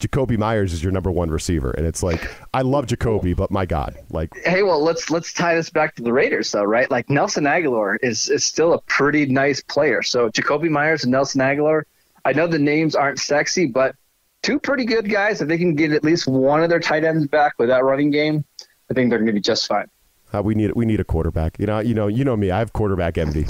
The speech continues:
Speaker 1: as a
Speaker 2: You've
Speaker 1: Patriots
Speaker 2: got
Speaker 1: fan.
Speaker 2: one. You've got Mac Jones.
Speaker 1: <laughs> I do. I think he's got a future. I do.
Speaker 2: Okay.
Speaker 1: I think he's got a, I,
Speaker 2: Okay.
Speaker 1: I like him. I like him, man. I like that he's, you know, he's got the look. He's got the look. Like,
Speaker 2: You
Speaker 1: he,
Speaker 2: can just tell.
Speaker 1: yeah.
Speaker 2: Yeah, there's
Speaker 1: He's got
Speaker 2: something
Speaker 1: the,
Speaker 2: about him.
Speaker 1: there's, like, a
Speaker 2: He's
Speaker 1: look
Speaker 2: got the
Speaker 1: in his
Speaker 2: it.
Speaker 1: eye. Yep, he's
Speaker 2: Yep.
Speaker 1: got it. He definitely has it.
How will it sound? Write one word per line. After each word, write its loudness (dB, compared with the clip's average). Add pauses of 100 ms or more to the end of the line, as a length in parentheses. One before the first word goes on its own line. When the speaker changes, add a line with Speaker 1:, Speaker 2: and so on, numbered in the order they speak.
(100)
Speaker 1:
as -4
a -2
Speaker 2:
You've -6
Speaker 1:
Patriots 0
Speaker 2:
got 0
Speaker 1:
fan. 0
Speaker 2:
one. 0
You've 0
got 0
Mac 0
Jones. -2
Speaker 1:
<laughs> -8
I -2
do. 0
I 0
think -4
he's -2
got 0
a -2
future. -4 (120)
I -2
do. -4
Speaker 2:
Okay. 0
Speaker 1:
I -2
think -4
he's -8
got -4
a, -4
I, 0
Speaker 2:
Okay. -2
Speaker 1:
I 0
like -2
him. -4
I -2
like -2
him, -4
man. -2
I -2
like -2
that 0
he's, -2 (520)
you 0
know, 0
he's -2
got -2
the -2
look. 0 (320)
He's -2
got -2
the 0
look. 0
Like, -2
Speaker 2:
You 0
Speaker 1:
he, 0
Speaker 2:
can 0
just 0
tell. 0
Speaker 1:
yeah. 0
Speaker 2:
Yeah, 0
there's -2
Speaker 1:
He's -2
got 0
Speaker 2:
something -2
Speaker 1:
the, 0
Speaker 2:
about 2
him. 0
Speaker 1:
there's, -2
like, -4
a -2
Speaker 2:
He's 0
Speaker 1:
look 0
Speaker 2:
got 0
the -2
Speaker 1:
in -2
his 2
Speaker 2:
it. 0
Speaker 1:
eye. -6 (140)
Yep, -2
he's 0
Speaker 2:
Yep. 4
Speaker 1:
got 0
it. -8
He -2
definitely -2
has 0
it. -4